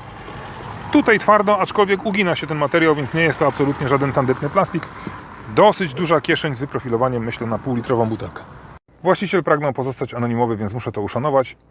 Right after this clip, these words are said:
Prosił mnie także, żebym nie podawał ceny tego samochodu. Samochód jest z Kotlina, jak wiecie, tam, gdzie mieszkam, więc też to uszanuję. Powiem, że jest znacznie, znacznie, znacznie tańszy,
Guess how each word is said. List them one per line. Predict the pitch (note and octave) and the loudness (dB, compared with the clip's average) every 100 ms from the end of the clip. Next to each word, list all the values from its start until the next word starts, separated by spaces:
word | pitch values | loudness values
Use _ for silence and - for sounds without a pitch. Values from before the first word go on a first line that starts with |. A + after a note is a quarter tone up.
| - | -6
Prosił | F#3 F3 E3+ | -2 0 -2
mnie | C#3+ | -2
także, | C3+ B2+ A#2+ | 0 0 0
żebym | A2+ A#2 | -2 -4
nie | D#3 | -6
podawał | - A2+ G#2 | -6 -4 -4
ceny | G2 - G2+ | -4 -6 -6
tego | F#2+ F2+ | -8 -8
samochodu. | G2 G#2+ A2+ F#2+ | -6 -4 -2 -4
Samochód | F#2+ F2 F2+ | -6 -10 -8
jest | F#2 - | -8 -8
z | |
Kotlina, | - A#2 C#3 A#2 G#2+ | -8 -8 -6 -6 -6
jak | G2 | -10
wiecie, | F#2 F2+ F2 | -10 -12 -12
tam, | F2 | -12
gdzie | F2+ | -8
mieszkam, | G2 - G2+ - - _ _ | -6 -4 -6 -10 -20 _ _
więc | G2+ | -12
też | - C#3 | -6 -2
to | D3 | -2
uszanuję. | A#2+ D3 D#3+ D3 | -2 -2 -2 -2
Powiem, | E3+ E3 | -4 -4
że | C#3+ D3 | -4 -4
jest | C3+ - | -6 -12
znacznie, | A#2 B2 C#3+ D#3 D#3+ - D3 | -14 -6 -2 -2 -2 -4 -8
znacznie, | A#2 C#3+ C3+ C#3+ A#2 | -4 -4 -4 -6 -6
znacznie | B2+ - A2+ | -6 -6 -8
tańszy, | A#2+ G#2+ G#2 | -6 -4 -6